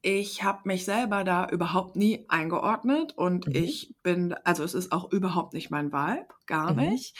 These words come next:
Speaker 1: Und ich verstehe, dass es quasi solche Gruppen gibt und dass es solche
Speaker 2: Ja.
Speaker 1: Safe Spaces geben muss, weil wahrscheinlich ist nicht jedes Yoga-Studio so geil wie das, wo ich hingehe. Und
Speaker 2: Ja.
Speaker 1: wahrscheinlich gibt's auch Studios, wo man sich dann einfach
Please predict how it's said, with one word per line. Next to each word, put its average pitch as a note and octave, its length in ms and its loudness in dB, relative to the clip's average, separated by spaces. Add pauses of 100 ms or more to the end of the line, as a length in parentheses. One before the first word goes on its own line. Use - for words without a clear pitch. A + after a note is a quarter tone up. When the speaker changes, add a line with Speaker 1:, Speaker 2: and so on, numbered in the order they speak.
(460)
Speaker 1:
Und G#3 480 4
ich F#3+ 160 -2
verstehe, A3 520 0
dass F#3+ 200 0
es F3 140 -4
quasi F3 680 2
solche D#3+ 320 -2
Gruppen E3 340 -4
gibt B3 380 4
und D#3 120 -4
dass D3 140 -2
es D3+ 120 -6
solche - 160 0
Speaker 2:
Ja. G3 100 -2
Speaker 1:
Safe G#3+ 280 -2
Spaces F#3 460 -6
geben F3+ 240 2
muss, F3+ 300 2
weil C#3+ 180 4
wahrscheinlich D#3+ 460 -2
ist D#3 160 -8
nicht D#3 160 -6
jedes D#3 260 -2
Yoga-Studio D3+ 640 -2
so D#3+ 120 -4
geil D3+ 260 2
wie D3+ 80 -2
das, D3+ 240 -4
wo F#3 120 -4
ich - 220 0
hingehe. G#3 600 4
Und D#3 200 -2
Speaker 2:
Ja. - 20 4
Speaker 1:
wahrscheinlich D3+ 460 -2
gibt's - 240 -6
auch - 140 -4
Studios, D#3+ 460 -2
wo D3+ 80 -4
man D3 180 0
sich D#3 140 -6
dann D#3 180 -4
einfach C#3+ 420 -2